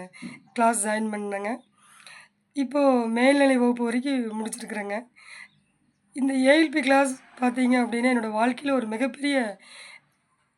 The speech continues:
உள்நிலை மாற்றத்தை உருவாக்கியிருக்குது. இது,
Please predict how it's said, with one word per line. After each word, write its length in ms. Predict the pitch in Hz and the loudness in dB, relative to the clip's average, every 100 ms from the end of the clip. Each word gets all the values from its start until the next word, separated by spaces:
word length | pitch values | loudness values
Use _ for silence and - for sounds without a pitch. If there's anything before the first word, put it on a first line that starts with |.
| _ _ | _ _
உள்நிலை 480 | 269 302 330 320 311 | 0 4 6 6 4
மாற்றத்தை 420 | 262 254 254 262 | 4 4 2 0
உருவாக்கியிருக்குது. 760 | 240 240 240 240 226 220 214 277 _ - - - _ | 0 0 -2 -2 -8 -8 -8 -10 _ -20 -20 -20 _
இது, 540 | - 247 247 233 226 | -4 0 2 0 -6